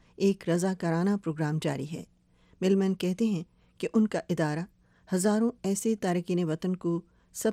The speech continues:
سہارا افریقہ میں دوبارہ ان کے گھروں میں بھجوانے میں کامیاب ہوا ہے، جو راستے میں پھنسے ہوئے تھے۔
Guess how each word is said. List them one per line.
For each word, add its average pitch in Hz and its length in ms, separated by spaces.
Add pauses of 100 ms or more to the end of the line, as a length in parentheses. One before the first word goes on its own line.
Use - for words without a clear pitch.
سہارا 180 380 (120)
افریقہ 180 400
میں 180 440
دوبارہ 180 300
ان 190 180
کے 165 180
گھروں 175 220
میں 165 180
بھجوانے 160 460
میں 165 180 (380)
کامیاب 170 460 (100)
ہوا 156 220
ہے، 165 180 (360)
جو 180 160
راستے 170 380
میں 151 200
پھنسے 170 240
ہوئے 147 220
تھے۔ 165 180